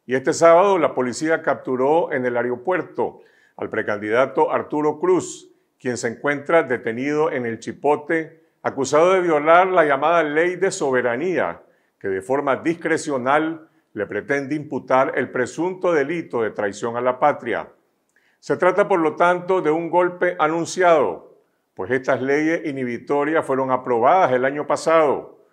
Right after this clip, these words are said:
con el objetivo expreso de eliminar la competencia política. También el precandidato Félix Maradiaga, que está bajo arresto domiciliar de facto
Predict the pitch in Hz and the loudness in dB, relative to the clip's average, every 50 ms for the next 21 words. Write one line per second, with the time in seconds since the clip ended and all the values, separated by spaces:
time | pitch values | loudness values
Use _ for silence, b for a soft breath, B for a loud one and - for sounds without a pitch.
0 | b b b b _ - 131 131 135 139 135 127 139 135 135 160 165 175 190 196 | b b b b _ -6 -4 -2 -2 0 0 0 0 -2 -2 -2 0 0 2 2
1 | - 185 - - - - 202 185 180 - - - 104 82 - - b b b b | 0 -2 -4 -6 -8 -6 -4 -2 -2 -4 -4 -6 -8 -8 -8 -12 b b b b
2 | b b _ 104 98 113 113 113 113 107 110 107 101 113 123 131 143 147 156 151 | b b _ -6 -4 -4 -4 -4 -6 -8 -8 -6 -2 2 4 6 6 4 2 -2
3 | - - - _ _ _ - 127 120 - - 113 98 - 98 - 110 104 104 - | -6 -14 -20 _ _ _ -4 -4 -2 -2 -4 -6 -6 -6 -8 -6 -8 -8 -6 -4
4 | 127 113 98 131 135 147 147 131 135 - 104 82 - 80 71 67 - _ _ _ | -6 -4 -2 -2 -2 -2 -4 -4 -6 -8 -10 -8 -8 -10 -10 -10 -14 _ _ _
5 | _ _ _ _ _ _ _ _ _ _ - 127 127 120 135 147 160 180 190 202 | _ _ _ _ _ _ _ _ _ _ -2 -2 0 -2 -2 -2 0 0 -2 -4
6 | 226 - 147 127 - - 131 123 131 127 123 131 127 127 139 151 151 151 180 165 | -4 -4 -4 -4 -2 -2 -2 -2 -2 -2 -2 0 2 2 2 2 2 0 -2 -4
7 | 156 - - 143 151 160 151 - 147 147 143 139 135 135 147 165 175 175 151 117 | -4 -2 -2 -2 -2 -2 -4 -6 -4 -2 0 0 0 2 2 2 2 2 2 2
8 | 92 80 78 b b b b b b b _ 98 90 - - 123 131 143 156 151 | 0 -2 -4 b b b b b b b _ -12 -10 -2 0 2 4 4 2 2
9 | 131 135 123 110 117 117 110 110 110 120 135 151 151 151 151 190 180 170 165 147 | 2 2 2 2 2 2 2 2 2 0 0 0 0 -2 -4 -2 0 0 0 -2
10 | 127 131 - 117 110 117 127 127 127 123 147 135 - 180 175 165 175 - - 117 | -4 -6 -6 -6 -4 -2 0 0 0 -2 -4 0 2 2 2 2 0 -4 -8 -8
11 | 82 - b | -8 -8 b